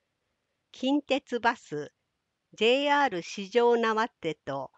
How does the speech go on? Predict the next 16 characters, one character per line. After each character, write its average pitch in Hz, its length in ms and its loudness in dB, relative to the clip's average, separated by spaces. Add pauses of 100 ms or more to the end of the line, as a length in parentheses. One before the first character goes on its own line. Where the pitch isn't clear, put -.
(360)
飯 247 220 -2
盛 269 380 0
霊 220 380 0
園 208 240 0
間。 123 380 -6 (800)
運 269 220 0
行 269 260 0
期 - 180 -20
間 175 320 0
は 131 260 -6 (180)
八 - 360 -6
月 269 340 0
十 214 240 -2
日 214 160 -6
か 185 180 -2
ら 180 180 -2